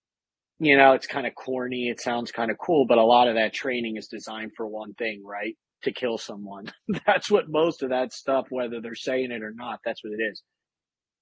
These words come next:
And I saw that, and it kinda hit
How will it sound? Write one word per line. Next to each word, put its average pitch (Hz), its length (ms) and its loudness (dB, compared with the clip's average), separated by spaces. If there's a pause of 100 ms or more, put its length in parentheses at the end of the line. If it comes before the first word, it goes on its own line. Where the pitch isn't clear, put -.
(340)
And 143 180 6
I 123 100 2
saw 165 580 0
that, 98 360 -14 (200)
and 107 140 -12
it 110 100 -12
kinda 113 260 -8
hit 170 280 -2